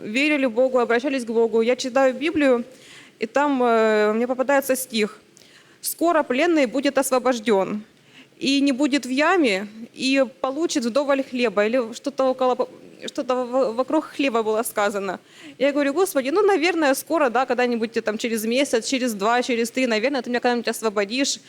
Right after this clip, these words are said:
И буквально через два дня меня меняют. Хотя сорвавшийся обмен, я думаю,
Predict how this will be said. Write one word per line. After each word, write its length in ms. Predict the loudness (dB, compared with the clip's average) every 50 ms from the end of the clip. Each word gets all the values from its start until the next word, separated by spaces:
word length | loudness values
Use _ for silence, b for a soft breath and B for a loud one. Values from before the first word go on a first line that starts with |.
| B B B B B B B _
И 80 | -6 -2
буквально 380 | -2 0 0 0 0 0 -2 -2
через 180 | -2 -4 -4
два 160 | -2 -2 -2
дня 160 | -2 0 0 2
меня 240 | 2 2 2 2
меняют. 400 | 0 0 0 0 0 0 -2 -2
Хотя 460 | -4 -6 -4 -2 0 0 0 0 -2 B B B B B B
сорвавшийся 640 | -4 -2 0 0 0 0 -2 -4 -6 -2 0 0 2
обмен, 360 | 2 2 0 0 2 2 2
я 120 | 0 0
думаю, 640 | 0 0 0 2 2 4 4 4 4 4 2 0